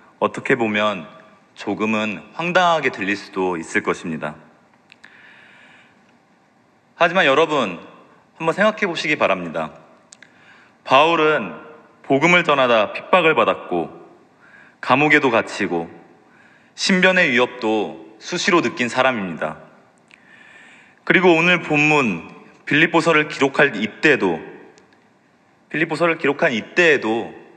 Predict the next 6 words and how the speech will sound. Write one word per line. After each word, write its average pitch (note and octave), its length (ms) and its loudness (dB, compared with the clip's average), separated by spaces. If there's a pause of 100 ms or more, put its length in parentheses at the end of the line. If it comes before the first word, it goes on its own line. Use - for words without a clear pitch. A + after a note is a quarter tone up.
(180)
바울은 A2+ 580 2 (420)
로마 C#3+ 280 4
감옥에 A2+ 720 2
갇혀 - 360 -4
있는 A#2 160 0
상황이었죠. G#2+ 640 -2